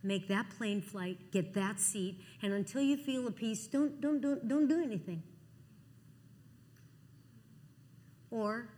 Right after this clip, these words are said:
ask this person for this, ask this person for this, ask this person for this. You know how many people don't like to ask? You do not have because you do not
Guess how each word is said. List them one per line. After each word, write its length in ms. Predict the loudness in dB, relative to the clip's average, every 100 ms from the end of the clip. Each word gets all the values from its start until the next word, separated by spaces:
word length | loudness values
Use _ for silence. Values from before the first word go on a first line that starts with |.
| -20 -20 -20 -20 -20 -12 -2
ask 300 | -2 0 -2
this 180 | -4
person 320 | -4 -6 -6 -6
for 140 | -4
this, 240 | -4 -4 -4 -2
ask 280 | 0 0 -2
this 160 | -4
person 320 | -4 -8 -8
for 120 | -6 -4
this, 240 | -4 -2 2
ask 260 | 2 2
this 140 | -2 -4
person 320 | -6 -4 -4
for 80 | -4
this. 160 | 2
You 60 | 4
know 80 | 4
how 40 |
many 140 | 2 0
people 260 | -2 -2
don't 220 | -2 0
like 160 | 0 -2
to 120 | -2
ask? 320 | -2 -2 -4 -10 -18 -20 -20 -20 -20 -20 -20 -20 -20 -20 -20 -20 -20 -20 -8 0
You 100 | 2
do 160 | 4
not 160 | 2 0
have 220 | -2 -2
because 280 | -2 -2 -2
you 80 | -2
do 160 | 0
not 200 | 0 0